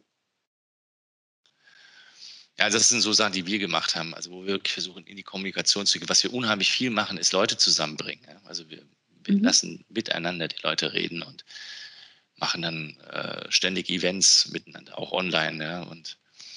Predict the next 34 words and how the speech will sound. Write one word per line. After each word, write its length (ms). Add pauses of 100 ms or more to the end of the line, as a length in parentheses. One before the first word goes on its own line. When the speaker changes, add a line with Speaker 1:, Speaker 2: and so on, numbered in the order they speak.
(540)
Speaker 2:
Mhm. 220
Speaker 1:
ähm, 240 (1300)
weil 340 (100)
ein 120
Team 240
ist 100
ja 80
nur 140
dann 160
ein 60
Team, 180
wenn 100
sie 120
auch 100
miteinander 340
reden. 340 (800)
Speaker 2:
Ja. 240 (640)
Speaker 1:
Grad 260
jetzt 160
Speaker 2:
Ich 40
Speaker 1:
in 60
der, 100
Speaker 2:
glaub 120
Speaker 1:
in 80
der, 100
Speaker 2:
auch. 200 (580)
Speaker 1:
der 100
Corona-Zeit 840
kannst 200
du 40
da 100
locker, 560 (200)
„Cool, 440 (680)
pff, 360